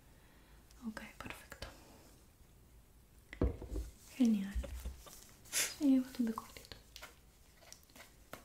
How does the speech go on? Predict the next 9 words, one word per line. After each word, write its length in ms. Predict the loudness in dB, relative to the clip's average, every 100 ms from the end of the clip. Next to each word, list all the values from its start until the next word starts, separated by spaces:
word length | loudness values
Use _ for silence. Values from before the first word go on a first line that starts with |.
| -18 -20 -18 -18 -8
Ok, 240 | -8 -8 -14 -16 -14 -12 -12 2
bueno. 340 | 4 4 0 -4 -10 -14 -14 -18 -18 -14 -6 -4 -4 4
Ahora, 300 | 8 8 8 2 0 -6
eh, 240 | 0 2 2
pasamos 640 | -2 0 8 10 8 4 2
al 340 | 4 4 2 -4 2
del 200 | 4 4
oído. 340 | 4 4 2 0 -12 -20 -20 -20 -16 -14 -12 -10 2
Sí, 380 | 4 6 4